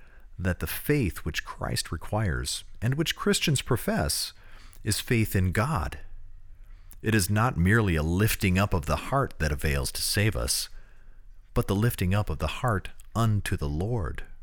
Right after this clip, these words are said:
For there is a kind of attempted faith healing in the things of the soul, which consists in trying to persuade oneself that everything is well.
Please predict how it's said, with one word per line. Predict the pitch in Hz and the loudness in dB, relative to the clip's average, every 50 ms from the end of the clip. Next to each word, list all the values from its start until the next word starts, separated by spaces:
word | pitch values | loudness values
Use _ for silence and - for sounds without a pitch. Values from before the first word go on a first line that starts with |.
| - - - - - - - - - - - - - - - - - - - - - - - | -14 -14 -14 -14 -16 -16 -16 -16 -14 -12 -12 -10 -10 -10 -10 -12 -12 -14 -16 -18 -20 -18 -6
For | - - 143 | 0 2 4
there | 143 190 233 254 | 4 4 4 6
is | 214 185 202 220 | 6 6 6 4
a | 190 | 2
kind | - - - 127 127 135 127 | 0 0 0 2 4 4 4
of | 123 104 | 4 4
attempted | 98 82 - - 120 127 127 - 90 73 | 2 2 2 2 2 2 4 4 2 2
faith | - - - - 117 123 139 - | 0 -2 2 2 4 4 4 2
healing | - - - 92 80 76 76 78 78 80 | 0 -2 -2 0 0 2 2 2 2 2
in | 80 80 | 2 2
the | 78 73 | 0 -2
things | - - 107 92 87 85 - 80 | 0 0 2 2 2 2 0 -2
of | 69 | -4
the | - 76 | -4 -2
soul, | - - - 87 71 65 60 60 60 - - - - - - - - - - | -2 -2 0 -2 -2 -2 -4 -4 -6 -8 -10 -14 -18 -18 -16 -16 -14 -8 -4
which | - 113 - - | -2 0 0 2
consists | - 131 120 - - - 185 196 - - - - | 2 2 2 2 2 2 4 4 2 2 0 2
in | 123 110 101 92 | 2 2 2 2
trying | - - 110 104 98 101 92 | 0 0 0 2 2 2 2
to | 87 | 0
persuade | - - 95 - - - - 107 104 107 87 | 0 0 2 4 4 4 6 6 4 4 4
oneself | 87 85 80 - - 92 80 73 - | 4 2 2 2 2 2 2 2 0
that | - 85 80 | 0 2 4
everything | 87 92 90 82 76 - 87 80 | 4 4 4 2 2 4 2 2
is | 78 71 78 | 2 2 2
well. | 76 80 80 71 65 - - | 2 2 4 2 2 0 -4